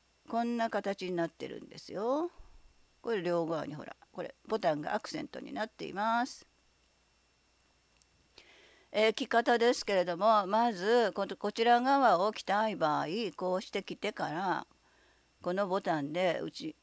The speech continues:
まず最初にこのボタン、見えてるボタン、こんな風にボタンを留めます。そして前でも後ろでもいいので、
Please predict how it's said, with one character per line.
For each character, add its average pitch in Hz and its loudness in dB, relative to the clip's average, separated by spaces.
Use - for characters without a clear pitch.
ま 180 2
ず 180 -8
最 147 -2
初 147 -8
に 269 -4
こ 156 -4
の 156 -10
ボ - -14
タ - -12
ン、 156 -6
見 156 -2
え 151 -8
て 170 -10
る - -10
ボ - -12
タ - -12
ン、 143 -20
こ 160 -6
ん 160 -4
な 156 0
風 160 -8
に 254 2
ボ 160 -6
タ 147 -10
ン - -8
を 285 -4
留 214 -4
め 311 -4
ま - -6
す。 - -14
そ 302 -2
し - -8
て 330 2
前 214 6
で 170 0
も 160 -2
後 185 -4
ろ 160 0
で 156 -4
も 170 -4
い 214 -2
い 165 -2
の 160 -2
で、 247 0